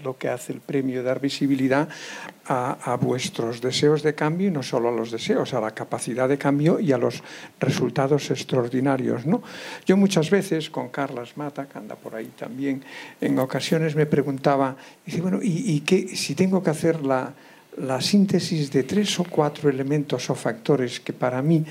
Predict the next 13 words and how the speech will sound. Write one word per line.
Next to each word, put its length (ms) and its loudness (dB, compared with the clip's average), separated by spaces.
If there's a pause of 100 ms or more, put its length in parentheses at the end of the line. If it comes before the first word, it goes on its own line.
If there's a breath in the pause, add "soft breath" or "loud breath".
(340 loud breath)
eh, 240 -4
son 520 2
comunes 720 4
a, 100 0
a, 560 -4
a 40 -4
los 180 2
ganadores 760 2
y 60 -6
a 60 -8
muchos 380 -6
de 100 2
los 260 -4